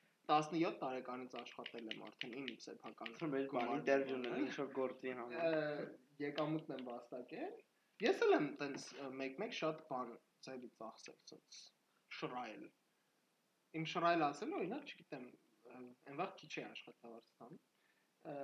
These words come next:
Speaker 1: այդ քիչ աշխատավարձով, ասենք,
Speaker 2: Հիսուն
Speaker 1: փաբում,
Speaker 2: ռուբլի հրաժարժան։
Speaker 1: <laughs> փաբում, փաբում ինչ-որ գարեջուր կամ բան
Speaker 2: Հա,
Speaker 1: խմել,
Speaker 2: բայց նոր
Speaker 1: շատ
Speaker 2: դու մենք ջահել ենք այդ վաղ, երբ որ փող են գնում ձեռք, դու ուզում ես
Speaker 1: Հա, բայց իմ մոտ այդ երբեք չի եղել։ Հասկանում ես, իմ մոտ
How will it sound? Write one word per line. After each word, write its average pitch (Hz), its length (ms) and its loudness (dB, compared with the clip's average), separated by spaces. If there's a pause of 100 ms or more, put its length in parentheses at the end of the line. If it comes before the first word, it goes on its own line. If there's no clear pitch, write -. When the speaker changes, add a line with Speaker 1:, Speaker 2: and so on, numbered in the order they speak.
(320)
Speaker 1:
այդ 139 180 -10
քիչ 160 200 -4
աշխատավարձով, 127 680 -6
ասենք, - 160 -2
Speaker 2:
Հիսուն 214 380 6
Speaker 1:
փաբում, 190 320 8
Speaker 2:
ռուբլի 180 280 6
հրաժարժան։ 156 880 8
Speaker 1:
<laughs> - 0 -
փաբում, 247 640 6 (540)
փաբում 185 600 6
ինչ-որ 165 440 -2 (320)
գարեջուր 131 460 2
կամ 123 180 -6
բան 139 160 0
Speaker 2:
Հա, - 80 -8
Speaker 1:
խմել, 254 180 10
Speaker 2:
բայց 285 120 8
նոր 302 140 8
Speaker 1:
շատ 277 140 8
Speaker 2:
դու 277 120 4
մենք 277 220 4
ջահել 220 380 6
ենք 233 180 0
այդ 147 140 4
վաղ, 135 120 2
երբ 156 160 0
որ 202 100 -2
փող - 240 -2
են 170 160 2
գնում 139 280 0
ձեռք, 143 320 0
դու 196 140 -4
ուզում 190 220 -2
ես 233 120 -4
Speaker 1:
Հա, 175 160 2
բայց 151 240 0
իմ 151 80 -2
մոտ 180 180 -2
այդ 147 100 -8
երբեք 135 320 -6
չի - 120 -12
եղել։ 113 240 -12 (880)
Հասկանում 127 340 0
ես, 226 220 -2
իմ 147 160 -4
մոտ 185 340 0